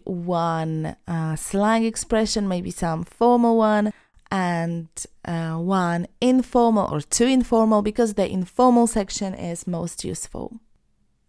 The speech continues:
Let me know anything, because I know, <laughs> and I'm surprised at how many people do listen to this podcast. Last Wednesday, it was almost one hundred people in one day. It's unbelievable.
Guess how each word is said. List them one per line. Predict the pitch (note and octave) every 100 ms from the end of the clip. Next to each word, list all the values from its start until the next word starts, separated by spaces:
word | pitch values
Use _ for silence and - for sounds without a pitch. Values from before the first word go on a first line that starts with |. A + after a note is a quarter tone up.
| _
Let | D#4 G4+
me | F#4+
know | A#3+ G#3 A3+ -
anything, | G3+ G3 F3+ F3+ F3+ E3 E3+
because | G#3 B3 A#3+ A3+ A#3 -
I | C4 C#4+
know, | C#4 B3+ B3+ A3+ - _ _
<laughs> | F#4+ - C#4
and | - G3
I'm | A#3
surprised | B3+ C4+ - C#4+ A3 G#3+ -
at | F3+ F3 F3 - -
how | - - C4+ D#4
many | D4+ E4 F4+
people | D#4+ - D#4+ D#4+ A3 G#3+
do | G3 A#3 B3+ C4+
listen | - A3 B3+ G4+ - D#3+ F3
to | F#3+
this | F3 G3 G#3+
podcast. | - D4 - - - - - - - - -
Last | B3+ E4+ -
Wednesday, | D#4 F4 C4+ G3+ F3+
it | A3
was | A#3+ A3+ - -
almost | C4+ D4 B3+ B3 -
one | A#3+ B3+
hundred | - A#3 G#3+ A#3 -
people | - G4 - - - - -
in | - A#3
one | C4+ D#4
day. | B3 C#4+ F4+ F#3 -
It's | G#3+ - A3
unbelievable. | A3+ A#3 A3+ A3 A3 F#3+ - - -